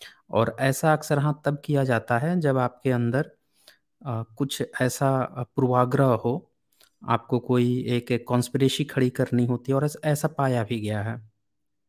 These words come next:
बहुत सारे ऐसे इंस्क्रिप्शन मिले जहाँ से ये पता चला कि ये थर्टीन सेंचुरी में,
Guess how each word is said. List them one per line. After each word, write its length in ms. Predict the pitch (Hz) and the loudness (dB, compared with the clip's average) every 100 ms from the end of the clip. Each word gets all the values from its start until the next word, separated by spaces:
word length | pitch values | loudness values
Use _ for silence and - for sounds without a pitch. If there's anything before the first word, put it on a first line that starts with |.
| _ _ _ _ _ - - - - _ _ - | _ _ _ _ _ -18 -16 -16 -20 _ _ -8
बहुत 300 | 127 139 147 | 2 4 4
सारे 240 | 151 147 147 | 2 2 2
ऐसे 240 | 143 160 | 0 2
इंस्क्रिप्शन 560 | 147 143 - 143 - 147 | 2 2 0 -2 2 2
मिले 260 | 139 143 | 4 2
जहाँ 220 | 139 131 131 | 2 0 0
से 160 | 139 | 0
ये 120 | 131 | 0
पता 280 | 135 131 127 | 0 0 0
चला 280 | 123 131 127 | 0 0 0
कि 140 | 123 | 0
ये 240 | 123 127 123 | 0 0 0
थर्टीन 460 | 123 127 120 123 | -2 -4 0 0
सेंचुरी 540 | 120 120 113 120 117 113 | 0 0 0 -2 -2 0
में, 300 | 117 117 | 0 -2